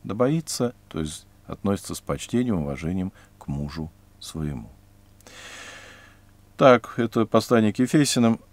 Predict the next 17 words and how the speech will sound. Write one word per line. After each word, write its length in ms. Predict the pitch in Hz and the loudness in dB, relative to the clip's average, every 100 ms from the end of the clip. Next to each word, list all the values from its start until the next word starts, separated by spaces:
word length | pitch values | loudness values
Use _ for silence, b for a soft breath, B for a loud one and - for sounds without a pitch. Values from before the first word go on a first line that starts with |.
| _ - | _ -8
которое 420 | 117 110 110 104 | -4 0 2 2
цитирует 480 | 95 107 113 101 92 | 0 -2 2 2 0
святитель 480 | 101 101 92 101 87 B B B B B B B B - | 0 -2 0 -2 -2 B B B B B B B B -8
Николай 420 | 98 98 101 98 | -4 0 4 4
Сербский, 720 | - 135 120 - - 104 101 - _ | 2 0 0 -2 0 2 2 0 _
пятая 280 | 104 92 92 | -2 0 0
глава, 260 | 101 117 107 | 2 4 2
двадцать 280 | 92 85 | 0 -4
второй, 260 | - 95 92 | -2 0 0
двадцать 280 | 87 87 - | -2 -4 -2
пятый 300 | 135 127 107 | 0 0 -2
стих, 540 | - - 101 95 - - - | -6 -2 -2 -2 -12 -20 -20
двадцать 400 | - 85 85 - | -10 -4 -4 -4
восьмая 380 | 82 - 117 107 | -10 -4 -2 0
глава, 280 | 101 92 87 | 0 0 -2
тридцать 360 | - 78 - | -6 -10 -12
второй, 400 | - 82 85 98 | -6 -4 -2 -4